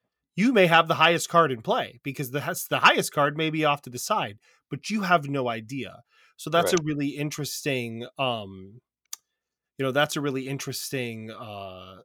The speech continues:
Speaker 1: factor in the game. Um, so the idea that it's just crazy to me that in a game like Pinochle, you're like, "Look at all my cards." <laughs> And then, whereas you have a game like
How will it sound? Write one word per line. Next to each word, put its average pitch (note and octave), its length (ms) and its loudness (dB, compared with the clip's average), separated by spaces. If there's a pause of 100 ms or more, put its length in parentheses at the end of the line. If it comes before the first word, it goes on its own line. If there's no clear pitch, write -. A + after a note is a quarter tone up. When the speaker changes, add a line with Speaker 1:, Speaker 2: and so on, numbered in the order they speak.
(140)
Speaker 1:
factor C#3+ 720 2 (240)
in B2 180 -6
the G#2+ 80 -14
game. G2+ 400 -14 (500)
Um, G#2 520 -10 (200)
so C3 360 -2
the D3+ 160 2
idea D3+ 400 4
that C3 240 -2
it's D#3+ 480 -6
just D3 380 -4
crazy F#3+ 380 2
to C#3+ 60 -4
me C3+ 120 -2
that B2 160 -6
in A#2+ 80 -8
a C3+ 120 -6
game C#3+ 220 -2
like C3 160 -4
Pinochle, E3 300 2
you're C#3 100 0
like, D3+ 160 -4
"Look C4 240 0
at C#4+ 100 -2
all C4 140 4
my C4 180 0
cards." A3+ 800 4
<laughs> - 100 -10 (300)
And F#3 220 6
then, F3+ 300 6 (680)
whereas F3 340 8
you F3+ 120 4
have F#3 200 8
a F3 40 2
game D3+ 300 2
like A#2+ 280 -2